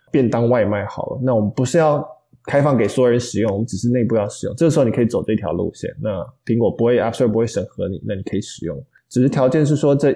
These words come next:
应该是只能给你的员工使用。目的就是说，你要不然就是拿来开发或是测试 App，就是在你上架之前，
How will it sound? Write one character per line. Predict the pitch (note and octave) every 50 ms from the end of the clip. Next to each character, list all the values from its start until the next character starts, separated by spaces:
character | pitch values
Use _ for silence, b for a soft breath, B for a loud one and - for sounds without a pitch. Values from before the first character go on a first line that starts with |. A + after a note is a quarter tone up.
| - - _
应 | - C#3 C#3+
该 | C#3+ C#3 C3+ C3+
是 | C3+ C#3 C3
只 | - - G2+ F#2+
能 | F#2+ A2 A2
给 | A2 A2 A2+
你 | A2
的 | G#2 G2+ G2
员 | G2 G#2+ G#2+ A2
工 | G#2+ C#3 C#3+ D#3
使 | D3+ - - G#2
用。 | G2 F2+ - - - -
目 | D3 D#3 E3 D3+
的 | D#3 C#3+
就 | C#3 D3
是 | B2 - C#3+ B2+
说， | A2+ - - B2 A#2 A2+
你 | A#2
要 | D3+ F3+
不 | F#3+
然 | D#3+ C#3+
就 | D3
是 | D3 E3
拿 | D3+ B2+ A#2
来 | A2+ A2+ A#2+ - _
开 | - - - D#3 D#3
发 | D#3 D3+ C#3 C3+ C3+ - - B B B B B B B _ _
或 | D#3+ C#3+
是 | - D3
测 | C3+ - - F3+ D3+
试 | - - C3+
App， | A#2+ B2+ G2+ F2+ - -
就 | - C3
是 | C3
在 | B2+ D3+ C3+
你 | A2 F2+
上 | - - - D3+ C3 A#2+
架 | C#3 B2+ A#2
之 | G#2+ A#2+ A2+
前， | - - - F2+ F2